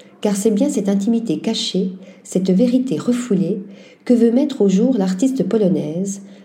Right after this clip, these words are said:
percer le mystère qui affleure dans les regards et les gestes,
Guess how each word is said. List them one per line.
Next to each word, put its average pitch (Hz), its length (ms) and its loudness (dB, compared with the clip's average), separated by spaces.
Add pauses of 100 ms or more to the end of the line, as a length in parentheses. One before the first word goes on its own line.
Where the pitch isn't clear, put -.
percer 247 360 2
le 156 100 2
mystère 226 520 2
qui - 140 -2
affleure 202 540 -2
dans 156 100 -2
les 151 100 0
regards 185 520 2
et 156 40 2
les 151 140 0
gestes, 160 440 -4